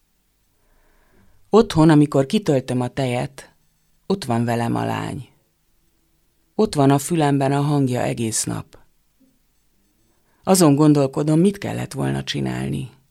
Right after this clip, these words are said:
Hogy érdemes-e ilyenkor visszakérdezni, feltartani a sort.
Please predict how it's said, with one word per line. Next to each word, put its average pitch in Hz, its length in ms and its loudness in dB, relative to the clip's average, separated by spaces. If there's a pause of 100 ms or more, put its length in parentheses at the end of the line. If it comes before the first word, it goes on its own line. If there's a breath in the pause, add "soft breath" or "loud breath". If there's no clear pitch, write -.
(720)
Hogy 156 160 -4
érdemes-e 139 600 2
ilyenkor 143 480 -2
visszakérdezni, 123 1000 -8
feltartani 131 760 -2
a 127 80 -6
sort. - 560 -10